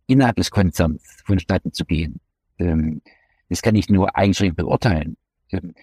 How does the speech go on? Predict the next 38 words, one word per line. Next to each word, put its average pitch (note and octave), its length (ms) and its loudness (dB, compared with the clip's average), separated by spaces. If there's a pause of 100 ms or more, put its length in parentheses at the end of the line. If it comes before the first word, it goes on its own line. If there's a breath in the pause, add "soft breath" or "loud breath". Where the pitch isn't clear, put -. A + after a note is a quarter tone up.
(140 soft breath)
ich B2 120 0
habe D#3+ 120 2
Herrn E3 100 4
Döpfner - 380 0
als B2 160 0
einen, A2+ 440 0 (540)
äh, F#2 80 -6 (160)
klugen A2+ 380 2
Ratgeber G#2 560 0
kennengelernt. A2 640 0 (380)
Er F#2+ 180 2
hat F#2+ 180 0
für G2+ 320 2 (300)
das F#2 140 -6 (100)
Zeitungswesen A2 920 0
in F#2+ 160 0
Deutschland F#2+ 640 0 (140)
einiges G2 320 0
gemacht - 480 -4 (800)
und G#2 160 2
er F2 60 0
hat G2+ 200 0
den C3 160 2
Springer-Konzern, A2+ 920 0
glaub A2+ 220 0
ich, A2+ 140 -2
verändert. B2 560 0 (760)
Ähm, F#2 340 -4 (180)
dass A2 180 0
da A2 120 6
jetzt - 380 -2 (100)
auch - 300 0
wichtige G2 340 0
Tageszeitungen B2 720 2
nicht - 160 -2
mehr F2+ 80 0
dabei F#2+ 200 2
sind, D#2 220 -6